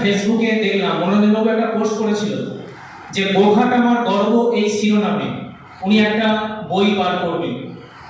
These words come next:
যে বইয়ের মধ্যে আমাদের গোঘাট বিধানসভার বিভিন্ন স্বাধীনতা সংগ্রামী এলাকার প্রাচীন দর্শনীয় স্থান, প্রাচীন মন্দির, বিশেষ বিশেষ ব্যক্তিদের বর্ণনা থাকবে। তো আমি স্যারকে একদিন বললাম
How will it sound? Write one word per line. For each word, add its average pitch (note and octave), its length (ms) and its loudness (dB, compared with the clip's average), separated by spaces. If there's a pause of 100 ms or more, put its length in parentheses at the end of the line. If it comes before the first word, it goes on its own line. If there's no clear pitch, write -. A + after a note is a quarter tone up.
যে A3 320 2
বইয়ের G#3+ 280 4
মধ্যে A3 320 0
আমাদের G3+ 680 -2
গোঘাট G#3 480 2
বিধানসভার G#3 960 -2 (300)
বিভিন্ন A#3 680 4 (220)
স্বাধীনতা A3+ 640 0
সংগ্রামী G#3 880 -2 (220)
এলাকার G#3 720 -2 (240)
প্রাচীন G#3 460 2
দর্শনীয় G#3 540 2
স্থান, G#3 460 0
প্রাচীন G3+ 400 0
মন্দির, G3+ 680 -2 (180)
বিশেষ A#3+ 360 0
বিশেষ A3+ 320 2
ব্যক্তিদের G3+ 520 2
বর্ণনা F3+ 320 0
থাকবে। D3+ 360 -4 (1040)
তো G#3 140 4
আমি B3 600 4
স্যারকে G#3 280 -4
একদিন G#3+ 260 0
বললাম F#3+ 600 -2